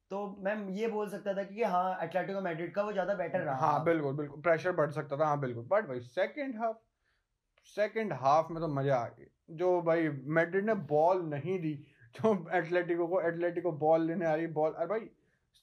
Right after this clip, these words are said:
Speaker 2: खासकर जो, अ, क्या बोलते हैं, ये जो इनकी इंटेंसिटी थी, धीरे-धीरे ढलने लग गया, जबकि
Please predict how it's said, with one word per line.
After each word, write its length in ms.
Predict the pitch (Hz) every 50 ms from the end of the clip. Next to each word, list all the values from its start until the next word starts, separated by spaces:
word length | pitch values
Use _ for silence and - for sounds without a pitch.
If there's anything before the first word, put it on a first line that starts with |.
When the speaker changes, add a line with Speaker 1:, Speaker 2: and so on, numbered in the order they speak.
| _ _ _ _ -
Speaker 2:
खासकर 420 | - 143 143 151 143 - 196 185
जो, 400 | 185 185 190 185 170 143 120 117 - _ -
अ, 240 | 143 143 143 139
क्या 140 | 139 147 143
बोलते 160 | 143 143 147
हैं, 400 | 147 143 139 131 131 131 117 -
ये 200 | 127 139 147 151
जो 120 | 147 156 160
इनकी 320 | 156 156 156 156 165 165
इंटेंसिटी 680 | 165 165 165 160 165 175 190 202 208 220 196 202 196
थी, 340 | 151 151 139 110 117 - _ _ _ _ _ _ _ _ _ -
धीरे-धीरे 440 | 156 156 190 220 240 226 240 262 277
ढलने 340 | 247 208 160 156 165 202 226
लग 140 | 233 226 214
गया, 120 | 247 262
जबकि 300 | 269 269 269 302 302 269